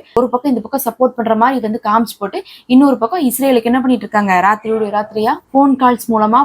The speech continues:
போர் வாகனங்கள் மூலமா ஹெல்ப் பண்ணிட்டு தான் இருக்காங்க. இதை தான் சொல்றாங்க கோழைத்தனத்துடைய உச்சம்னு சொல்றாங்க. அதுலயும் நேத்து கண்மூடித்தனமான அந்த முந்நூறு தாக்குதல்ல வந்து மக்களுடைய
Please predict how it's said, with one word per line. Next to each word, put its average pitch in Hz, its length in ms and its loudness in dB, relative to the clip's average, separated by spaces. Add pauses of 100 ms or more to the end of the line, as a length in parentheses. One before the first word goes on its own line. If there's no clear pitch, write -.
போர் 262 220 2
வாகனங்கள் 220 540 0
மூலமா 240 220 0 (120)
ஹெல்ப் 277 220 -2
பண்ணிட்டு 254 240 -2
தான் 226 160 2
இருக்காங்க. 185 300 -4 (260)
இதை 208 200 2
தான் 269 220 0
சொல்றாங்க 233 340 -2 (160)
கோழைத்தனத்துடைய 233 720 0 (100)
உச்சம்னு 226 380 -4
சொல்றாங்க. 208 340 -2 (340)
அதுலயும் 233 320 4
நேத்து 214 220 -6
கண்மூடித்தனமான 226 920 0
அந்த 202 120 -6
முந்நூறு 233 520 0
தாக்குதல்ல 208 500 -2
வந்து 208 300 -8
மக்களுடைய 240 840 0